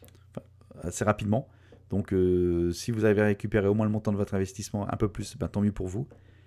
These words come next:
Si ça s'arrête, euh, trop, plus, plus, plus vite que vous n'ayez récupéré votre montant, ben, tant pis pour vous. Notamment, euh, ces sites-là aussi, sachez que la plupart, ils vous reversent pas votre capital à la fin. C'est-à-dire que les taux sont plus intéressants, mais le capital est perdu.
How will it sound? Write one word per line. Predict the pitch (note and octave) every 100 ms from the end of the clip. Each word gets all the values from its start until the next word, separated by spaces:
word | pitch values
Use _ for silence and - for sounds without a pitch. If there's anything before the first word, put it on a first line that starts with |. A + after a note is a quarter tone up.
| - -
Si | - -
ça | - F#2+
s'arrête, | G#2+ G2 -
euh, | F2+ E2+ E2+ E2+
trop, | - F#2
plus, | - - - -
plus, | - A2 G2 G2+ G2 F#2+ F#2 F2 F2 F2 - -
plus | B2+ C3+
vite | C#3+ C#3+ - -
que | G2+
vous | G2
n'ayez | G2+ G2
récupéré | F#2+ F#2 F#2 G2 F#2+
votre | F2+ -
montant, | E2+ F#2 A2
ben, | G2+ E2+
tant | - F2 -
pis | A#2
pour | A2+ F2+
vous. | E2 - - - - - - - - - - -
Notamment, | A#2+ C3+ B2 B2+ C#3+ -
euh, | G2+ F#2+ F#2
ces | -
sites-là | G#2+ G#2 - F#2
aussi, | -
sachez | C3 G2+ - B2+
que | A#2+
la | A2+ - -
plupart, | F2 A2+ C3 D3 - - - - - -
ils | B2
vous | A2
reversent | G2 G2
pas | -
votre | B2 G#2+
capital | G#2 F#2+ B2+
à | G#2+
la | F#2+
fin. | A2+ - - - - - - - -
C'est-à-dire | - F#2 F#2 G#2
que | A2+
les | G#2+
taux | B2+
sont | A2 F#2+
plus | G2+
intéressants, | G2+ F2+ F2 - C#3
mais | A#2+
le |
capital | - F#2 F#2 B2
est | G#2
perdu. | G2+ E2+ D#2+